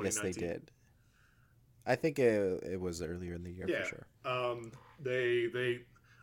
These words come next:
Speaker 2: apparently, I mean, I've, I've seen multiple documentaries about them at this point, but apparently it was a money issue all the time. Like, they did not have adequate funding for what they were trying to do, which was, like, develop, like,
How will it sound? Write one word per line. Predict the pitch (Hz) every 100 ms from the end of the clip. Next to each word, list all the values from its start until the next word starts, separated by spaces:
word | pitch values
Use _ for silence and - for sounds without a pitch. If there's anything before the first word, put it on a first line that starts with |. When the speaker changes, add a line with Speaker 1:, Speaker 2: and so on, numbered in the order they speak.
| -
Speaker 2:
apparently, | - 202 254 175 147
I | 127
mean, | 131
I've, | 120 113 -
I've | 110
seen | - 127 104
multiple | 101 110 101 107 98
documentaries | 101 95 101 92 90 90 90
about | 95 90
them | 92
at | 90
this | 92 90
point, | - 101 90 90
but | 95 95
apparently | 139 156 131 110
it |
was | 101 101
a |
money | 98 95 95 90
issue | 90 95 90
all | 90
the | -
time. | - 90 87 87
Like, | 92 - _ _ - - - -
they | 120 123 113
did | 110 92
not | 95 101 101 101
have | - 98 95 87 85 - - _ _ _ _ _ _ _ _ _ - _ - - -
adequate | 101 104 110 - 107
funding | - - 101 98 104 101
for | 104 90
what | 92 92
they | 98
were | 90
trying | - - 92 92
to | 87
do, | 87 90 92 92
which | 92 -
was, | 104 -
like, | 98 -
develop, | 107 95 95 95 -
like, | 90